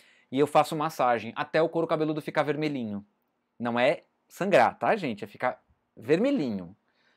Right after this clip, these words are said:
Porque significa que você estimulou a circulação naquela área. Então, todo produto que eu tô passando, eu tô fazendo isso. Tô lavando a cabeça, esfregando. Sa-, é, gente, é delicioso, tá?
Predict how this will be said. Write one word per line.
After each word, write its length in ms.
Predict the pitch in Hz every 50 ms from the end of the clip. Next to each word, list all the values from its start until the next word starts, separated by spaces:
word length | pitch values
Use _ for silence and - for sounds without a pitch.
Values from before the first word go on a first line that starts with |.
| _ _ _
Porque 180 | - 123 135 135
significa 420 | - 135 143 139 123 160 156 156
que 100 | - -
você 200 | 156 151 - 156
estimulou 480 | 151 - - - 175 175 170 160 160 160
a 40 |
circulação 460 | 156 - 151 - 156 156 143 - 151 143
naquela 300 | 143 131 - 151 156 147
área. 300 | 127 104 95 98 95 - _ _ _ _ _ _ _ _
Então, 160 | _ - 170 165
todo 200 | - 214 247 240
produto 280 | 233 208 185 180 -
que 60 | -
eu 40 | 160
tô 100 | - 151
passando, 360 | - 135 120 - - 170 170
eu 40 | 170
tô 120 | 165 165 147
fazendo 300 | - 160 156 170 170 143
isso. 140 | 120 -
Tô 80 | - 156
lavando 380 | 160 160 147 135 170 220 233 226
a 20 |
cabeça, 460 | 214 190 160 147 165 165 - 180 170 - _ - _ _ _
esfregando. 680 | - - - 185 175 160 147 147 143 143 151 147 151 151 - _ _ _ _ _ _ _ _ _ _ _ _ _ _ _ _ _ _
Sa-, 180 | - 208 208 -
é, 100 | - 156
gente, 260 | 127 190 240 - 151
é 20 |
delicioso, 540 | 127 147 214 285 - - 320 214 123 95 101
tá? 260 | 104 117 117 127 127